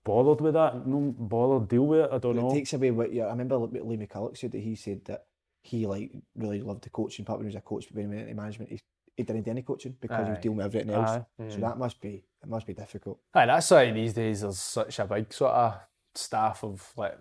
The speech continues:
Speaker 3: managers have got such a
Speaker 1: Yep.
Speaker 3: big staff 'cause you need to deal with
Speaker 2: So
Speaker 3: so many
Speaker 2: much.
Speaker 3: things, even, like, see media and stuff like that, like, that must be very difficult. See,
Speaker 1: Yep.
Speaker 3: after a defeat, need to go
Speaker 2: I
Speaker 3: speak
Speaker 2: don't know,
Speaker 3: to
Speaker 2: I,
Speaker 3: media.
Speaker 2: I, it's, and then they get criticised if they maybe say something,
Speaker 3: A
Speaker 2: but
Speaker 3: bit
Speaker 2: you're
Speaker 3: of
Speaker 2: fuming
Speaker 3: emotional,
Speaker 2: after a game,
Speaker 3: I know.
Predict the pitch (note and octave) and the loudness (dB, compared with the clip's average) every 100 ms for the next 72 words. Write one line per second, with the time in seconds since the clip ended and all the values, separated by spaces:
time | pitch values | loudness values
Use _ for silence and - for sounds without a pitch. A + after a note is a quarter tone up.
0 | - G#2 G#2 G#2 G2+ G2 A2 A#2+ A2+ C3 | -6 -4 -4 -4 -6 -4 -4 -4 0 2
1 | C#3 - A2 B2 A2+ G#2 G2+ G2 F#2+ G2 | 2 2 2 2 -4 -4 -6 -8 -8 -6
2 | G2+ F#2+ F#2+ _ _ - G#2+ G#2 G2 G#2 | -6 -8 -12 _ _ -8 -6 -4 -4 -4
3 | A2+ A#2+ B2+ B2 G#2+ - G#2+ G2 G#2 A#2 | -2 0 0 0 -4 -6 -6 -4 -4 -4
4 | A2 - G#2 A2 G#2+ G#2+ F2+ F2 - - | -4 -6 -4 -2 0 -2 -4 -10 -16 -20
5 | _ _ - E2+ - - D#2 C#2+ F#2 F2 | _ _ -16 -14 -14 -14 -16 -16 -14 -14
6 | F#2 - - G2 G2 - G#2+ G#2+ A2 G2 | -14 -16 -14 -12 -12 -6 -6 -4 -2 -4
7 | - - G#2 A2+ G#2+ G2 G#2 A#2+ - G#3+ | -6 -8 -8 -8 -10 -8 -2 0 2 2
8 | G3 C3+ C#3+ G#2+ A2 - - - - _ | 2 -2 -2 -2 -4 -6 -12 -16 -20 _
9 | _ - C3 C#3 C3 - D3+ D#3 D3+ C#3 | _ -4 0 2 2 2 0 0 0 0
10 | A#2+ A#2 A#2+ A#2 A2+ C3 C#3 D#3 D#3+ A#2+ | 0 0 2 2 2 0 0 -4 -2 0
11 | A#2 A2 G#2+ A2 F3 G#3+ - - D3 A#2+ | 2 2 2 0 2 6 4 4 2 2
12 | G#2+ G#2 E2+ | -2 -2 -6